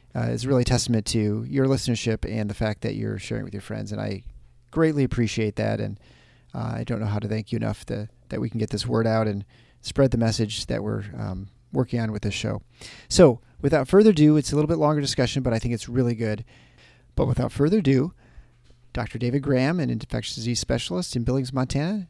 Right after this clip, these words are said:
discussing covid nineteen from pandemic to endemic. How do we get there? Enjoy.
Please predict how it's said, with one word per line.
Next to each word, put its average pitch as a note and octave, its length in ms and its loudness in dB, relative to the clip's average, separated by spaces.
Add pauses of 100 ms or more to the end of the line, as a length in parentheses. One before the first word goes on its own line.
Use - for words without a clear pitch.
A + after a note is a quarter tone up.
discussing C3+ 540 -4
covid E3 260 -2
nineteen D3 540 -2
from A#2 240 -6
pandemic E3 600 0 (280)
to D#3+ 120 0
endemic. B2+ 560 0 (340)
How A#2 140 0
do A#2+ 60 4
we B2+ 120 2
get A#2+ 160 0
there? F2+ 240 -4 (280)
Enjoy. - 400 -4